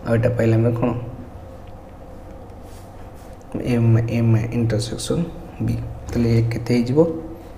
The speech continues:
ନା, ଦୁଇଶହ, ଏ ହେବ ଶହେ ଅଶୀ ମାଇନସ୍ ଏ ଇଣ୍ଟରସେକ୍ସନ୍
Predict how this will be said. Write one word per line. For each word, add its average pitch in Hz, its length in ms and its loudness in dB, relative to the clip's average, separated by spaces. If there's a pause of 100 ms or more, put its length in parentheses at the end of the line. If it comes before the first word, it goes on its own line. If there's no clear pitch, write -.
(400)
ନା, 127 160 6 (400)
ଦୁଇଶହ, 117 500 6 (520)
ଏ - 160 -18
ହେବ 120 180 0
ଶହେ 113 380 2
ଅଶୀ 113 340 2 (880)
ମାଇନସ୍ 113 480 2
ଏ 113 120 0
ଇଣ୍ଟରସେକ୍ସନ୍ 113 720 0